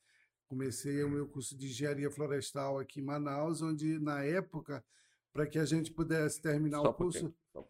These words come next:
Speaker 1: nós tínhamos que
Speaker 2: Aí.
Speaker 1: ir pra Curitiba. Então, fui lá, terminei o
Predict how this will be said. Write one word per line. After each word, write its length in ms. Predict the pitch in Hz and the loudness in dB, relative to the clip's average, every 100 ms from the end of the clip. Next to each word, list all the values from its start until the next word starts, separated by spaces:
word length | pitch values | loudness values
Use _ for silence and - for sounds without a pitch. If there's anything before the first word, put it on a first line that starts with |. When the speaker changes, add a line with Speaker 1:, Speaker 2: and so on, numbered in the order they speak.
| _ | _
Speaker 1:
nós 240 | 147 160 - | 6 8 8
tínhamos 400 | 165 175 170 170 | 4 6 6 4
que 100 | - | 2
Speaker 2:
Aí. 320 | 175 175 170 | 4 6 4
Speaker 1:
ir 40 | |
pra 180 | 170 175 | 4 2
Curitiba. 640 | 175 175 185 - 170 151 139 | 4 2 2 2 2 4 2
Então, 340 | 131 143 147 | 0 -2 -2
fui 300 | - 147 151 | -4 0 0
lá, 380 | 135 127 139 147 | 2 0 0 -2
terminei 480 | - 127 139 135 | -4 -4 -2 0
o 100 | 143 | 0